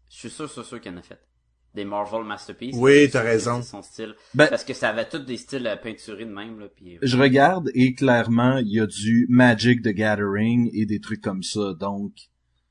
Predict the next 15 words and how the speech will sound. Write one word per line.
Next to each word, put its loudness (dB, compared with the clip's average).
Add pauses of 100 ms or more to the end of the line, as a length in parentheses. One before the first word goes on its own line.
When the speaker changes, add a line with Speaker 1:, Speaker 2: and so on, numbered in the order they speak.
(600)
Speaker 3:
c'est -10
clairement 6
ce 0
genre -2
d'artiste-là. -8 (220)
Speaker 1:
Ben, -4
c'est -4
un -4
illustrateur, -6
c'est -12
pas -6
un, -6
un, -14
je -20
pense -8